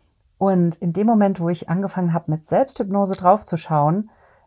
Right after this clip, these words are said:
hab ich's ganz leicht mit einer Übung gelöst. Das ist die Übung, die ich dir im ersten Workshop im Selbsthypnose lernen Online-Kurs zeige.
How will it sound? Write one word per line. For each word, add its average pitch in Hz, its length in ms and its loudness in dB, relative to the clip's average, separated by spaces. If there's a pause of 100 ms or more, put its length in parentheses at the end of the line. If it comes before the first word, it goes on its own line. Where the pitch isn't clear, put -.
(120)
hab 170 200 0
ich's - 180 -6
ganz 185 320 0
leicht 160 440 4
mit 165 220 -6
einer 175 340 2
Übung 156 300 0
gelöst. 143 500 -4 (400)
Das 151 100 -6
ist 160 200 -6
die 202 120 -2
Übung, 185 280 0
die 165 60 0
ich 160 80 -4
dir 156 120 -2
im 160 100 -6
ersten 185 460 -2
Workshop 185 480 0
im 165 120 0
Selbsthypnose 165 560 0
lernen 156 320 2
Online-Kurs 202 680 0
zeige. 196 540 2